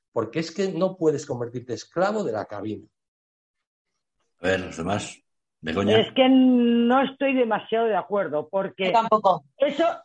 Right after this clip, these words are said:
Speaker 3: eso que tienes tú toda la razón que estás diciendo, si yo entro en el transporte con unas condiciones como se trabajaba, mm, antes, y de repente me cambian las condiciones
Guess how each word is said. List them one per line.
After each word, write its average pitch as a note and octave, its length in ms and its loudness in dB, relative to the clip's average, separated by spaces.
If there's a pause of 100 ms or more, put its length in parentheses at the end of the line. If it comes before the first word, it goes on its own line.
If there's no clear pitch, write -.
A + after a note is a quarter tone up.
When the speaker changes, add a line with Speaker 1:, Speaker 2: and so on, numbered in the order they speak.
Speaker 3:
eso D4 320 0
que D4 140 0
tienes B3 340 0
tú B3 160 2
toda A3 220 4
la F#3 60 4
razón F3 380 -4
que D3+ 60 -12
estás G3 180 -4
diciendo, F#3 560 0 (540)
si A3+ 180 2
yo E4+ 160 6
entro A3 500 2
en G#3 140 0
el F#3+ 140 2
transporte F3 640 -4 (280)
con G3+ 140 2
unas C#4 220 0
condiciones A#3 640 0 (100)
como G#3 220 -4
se - 60 -16
trabajaba, F#3+ 840 4
mm, D#3+ 720 -6 (140)
antes, F3+ 420 -2 (340)
y B3+ 140 6
de A#3+ 120 8
repente D#4 500 4
me C4+ 180 4
cambian C4 320 4
las G#3+ 140 -2
condiciones F#3+ 520 -4